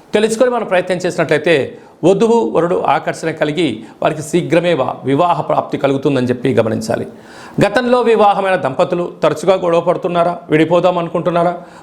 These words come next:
పోలీస్ స్టేషన్లు, గొడవలు, ఎవరికి వారే యమునా తీరే అన్నట్లయితే మీ యొక్క జాతకంలో మీ యొక్క పేర్లలో స్వల్పమైన మార్పులు చేర్పులు చేయడం వలన గొడవలని సర్దుమణిగి ఒకరి కోసమే ఒకరు ఉన్నారా అన్నట్లుగా శ్రీ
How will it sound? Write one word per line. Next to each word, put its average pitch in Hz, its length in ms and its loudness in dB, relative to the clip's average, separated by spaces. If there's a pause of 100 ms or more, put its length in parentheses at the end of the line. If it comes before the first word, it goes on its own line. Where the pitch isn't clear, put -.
(120)
పోలీస్ 190 280 2
స్టేషన్లు, 180 380 2 (100)
గొడవలు, 165 340 2 (180)
ఎవరికి 151 260 0
వారే 160 260 2
యమునా 156 320 0
తీరే 160 240 2
అన్నట్లయితే 143 460 0 (500)
మీ 160 80 4 (100)
యొక్క 220 160 0 (140)
జాతకంలో 151 520 0 (140)
మీ 165 140 -2
యొక్క 185 200 2
పేర్లలో 151 320 2 (140)
స్వల్పమైన 190 500 0 (100)
మార్పులు 170 360 0
చేర్పులు 156 340 0
చేయడం 135 240 2
వలన 156 200 2 (640)
గొడవలని 196 420 2 (120)
సర్దుమణిగి 156 560 0 (760)
ఒకరి 208 300 2
కోసమే 214 400 2 (160)
ఒకరు 185 240 0 (220)
ఉన్నారా 170 380 4 (140)
అన్నట్లుగా 156 460 0 (480)
శ్రీ 190 140 4